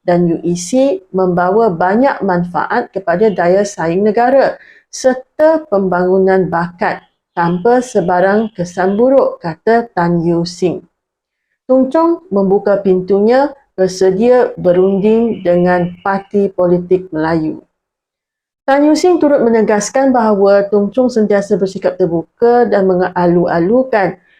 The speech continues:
mana-mana parti politik termasuk P K R, Bersatu, pas serta Gabungan Rakyat Sabah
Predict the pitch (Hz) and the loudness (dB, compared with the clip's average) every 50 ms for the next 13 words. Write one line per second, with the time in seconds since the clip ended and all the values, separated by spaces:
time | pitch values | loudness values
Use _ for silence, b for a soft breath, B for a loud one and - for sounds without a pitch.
0 | b b - 180 196 202 220 226 240 254 262 262 233 220 214 220 214 208 202 - | b b -6 -4 -2 0 0 2 2 2 2 2 2 2 2 2 2 0 0 -2
1 | 185 185 185 180 180 - 180 170 170 180 175 - 262 277 269 269 - 196 185 185 | -4 -4 -4 -6 -4 -4 -4 -4 -2 -4 -4 -2 -2 -2 -2 -4 -4 -2 -2 0
2 | 185 180 180 - - 202 - - - 190 175 180 - - 175 - - - 214 240 | 0 -2 -2 -2 -2 -2 -2 -2 -4 -6 -6 -4 -4 -4 -4 -4 -2 -2 -2 -2
3 | 254 269 254 B B B B _ - 190 190 185 - 175 165 175 - _ - 247 | -2 -2 -4 B B B B _ -6 -6 -6 -4 -4 -6 -6 -6 -6 _ -2 0
4 | 254 262 262 - _ - 254 277 285 277 - - - _ _ _ _ _ _ _ | 0 0 0 -4 _ -2 -2 0 -2 -2 -6 -12 -18 _ _ _ _ _ _ _
5 | - 269 269 269 269 - 302 302 311 302 - - 196 196 220 202 190 208 226 226 | -2 0 0 0 0 0 2 2 4 4 2 2 0 -2 -2 0 0 0 0 2
6 | 226 233 233 240 233 - - 202 - - - 180 - - - - - 226 226 208 | 2 2 2 0 0 0 0 0 0 2 0 0 0 -4 -6 -6 -4 -4 -2 -2
7 | 202 190 180 170 | -2 -4 -6 -8